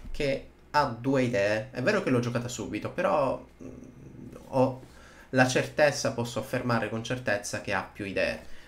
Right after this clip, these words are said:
La prima, giocare sulle case nere. E qualcuno dirà: "Com'è possibile che con pochi secondi tu giochi donna cinque?" Eh, eh, sei certo che tutto ciò che stai dicendo adesso sia verità.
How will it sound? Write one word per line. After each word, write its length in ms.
La 160
prima, 520
giocare 360
sulle 220
case 240
nere. 480
E 120
qualcuno 340
dirà: 420
"Com'è 240
possibile 800
che 200
con 280
pochi 280
secondi 680
tu 160
giochi 260
donna 260
cinque?" 680
Eh, 200
eh, 160
sei 200
certo 400
che 300
tutto 280
ciò 160
che 80
stai 180
dicendo 300
adesso 360
sia 220
verità. 380